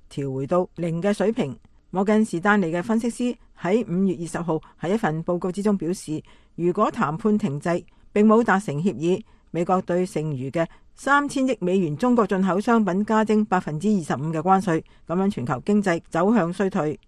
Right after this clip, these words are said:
作為回應，美聯儲將會喺二零二零年春季前會將利率一路下降歸零，而中國亦都將會加大財政刺激至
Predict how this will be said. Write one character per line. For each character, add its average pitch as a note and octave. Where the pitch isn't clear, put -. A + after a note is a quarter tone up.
作 C#4+
為 F3
回 E3+
應， A3
美 E3
聯 E3+
儲 F3+
將 G#3+
會 F3+
喺 F3
二 E3+
零 D3
二 E3
零 C#3+
年 C#3
春 A#3
季 F3+
前 B2+
會 A#3+
將 D4+
利 G#3+
率 G3+
一 D#4+
路 A#3
下 G3
降 G#3
歸 A#3+
零， C3+
而 G3+
中 D#4
國 C4+
亦 G3
都 C4+
將 C4+
會 G#3
加 C4
大 F3
財 E3+
政 A3
刺 G#3+
激 C4+
至 G3